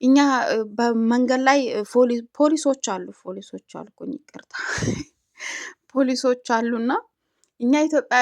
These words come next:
የኢትዮጵያዊ ዜጋ ይሄ እንትን የሚነዳ የነበረው ሹፌሩ ኢትዮጵያዊ ነው። ኢትዮጵያ መሆናችንን ሲያውቁ በተለይ ደግሞ "የት ነው የምትሄዱት?" ሲሉን "ኢትዮጵያ ኤምባሲ" ያልናቸው።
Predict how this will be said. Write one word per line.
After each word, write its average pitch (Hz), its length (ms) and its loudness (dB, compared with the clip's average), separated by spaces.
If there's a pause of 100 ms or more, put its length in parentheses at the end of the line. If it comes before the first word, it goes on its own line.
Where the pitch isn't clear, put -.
የኢትዮጵያዊ 247 560 0 (100)
ዜጋ 240 280 -4 (260)
ይሄ 214 140 -4 (200)
እንትን 208 300 -6
የሚነዳ 226 440 -2
የነበረው 208 560 -4
ሹፌሩ 226 380 -4 (260)
ኢትዮጵያዊ 175 600 -8
ነው። 185 140 -8 (200)
ኢትዮጵያ 240 400 -4
መሆናችንን 240 640 -4
ሲያውቁ 240 300 -6
በተለይ 226 300 -6
ደግሞ 240 180 -4 (180)
"የት 247 220 -2
ነው 247 100 -2
የምትሄዱት?" 220 500 -4
ሲሉን 262 320 0
"ኢትዮጵያ 208 400 -8
ኤምባሲ" 190 380 -6
ያልናቸው። 196 520 -10